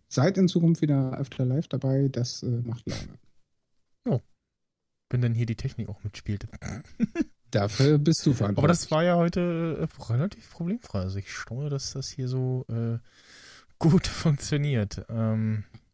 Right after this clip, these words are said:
Speaker 2: mit einer
Speaker 1: Und
Speaker 2: Developer-Preview, wohlgemerkt, von einem O S.
Speaker 1: Einen Gruß an alle Schweizer, die müssen bis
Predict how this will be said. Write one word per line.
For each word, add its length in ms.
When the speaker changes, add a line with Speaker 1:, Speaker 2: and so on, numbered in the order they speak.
Speaker 2:
mit 200
einer 280
Speaker 1:
Und 80
Speaker 2:
Developer-Preview, 1080
wohlgemerkt, 420
von 160
einem 280
O 120
S. 320
Speaker 1:
Einen 460
Gruß 320
an 180
alle 260
Schweizer, 720
die 160
müssen 440
bis 280